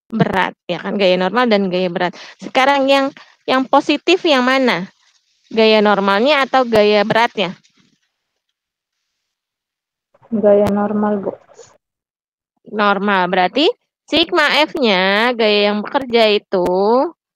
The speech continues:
Speaker 1: gaya normal dikurang dengan gaya berat sama dengan nol. Maka untuk lift diam itu berlaku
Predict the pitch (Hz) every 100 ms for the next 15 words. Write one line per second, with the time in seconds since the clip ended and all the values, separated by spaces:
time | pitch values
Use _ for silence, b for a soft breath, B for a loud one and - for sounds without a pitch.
0 | _ - 202 190 185 180 180 175 170 170
1 | 175 180 180 180 180 220 269 233 208 180
2 | - 185 180 202 247 247 185 185 190 226
3 | 233 185 175 170 180 220 294 - _ _
4 | _ _ _ _ _ _ _ _ _ -
5 | 202 202 180 156 - _ _ _ - 180
6 | 170 175 175 175 175 180 233 349 - _
7 | _ _ _ _ _ _ 190 185 175 160
8 | - 185 B B B B - 311 320 -
9 | 269 254 302 - 269 262 - 262 - -
10 | _ - 262 262 254 320 320 214 185 208
11 | 262 - - 262 - 311 254 247 214 185
12 | - 202 208 269